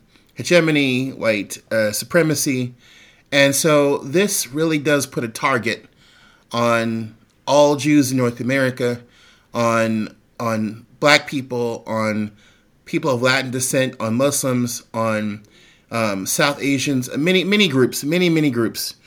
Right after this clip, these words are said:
Uh, I haven't even begun to list them all out. We even had a, recently a situation in Idaho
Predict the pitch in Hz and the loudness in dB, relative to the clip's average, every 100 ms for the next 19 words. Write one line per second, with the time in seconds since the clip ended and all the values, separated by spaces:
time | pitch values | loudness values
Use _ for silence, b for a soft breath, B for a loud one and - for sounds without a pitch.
0 | b b b 123 123 120 104 147 143 135 | b b b 0 2 2 2 2 2 2
1 | 131 127 123 123 127 123 127 117 120 - | -2 -2 -2 0 0 0 -2 -2 -2 -4
2 | 117 113 110 117 123 - B B B B | -4 -2 -2 0 -2 -4 B B B B
3 | 160 160 156 147 147 135 127 127 131 135 | -2 0 0 -2 2 4 4 2 -2 -4
4 | 123 120 117 110 117 131 123 120 117 123 | -2 0 0 -2 -4 -6 -4 -4 -4 -6
5 | 117 - 123 127 120 117 107 104 | -8 -6 -2 0 0 0 0 -4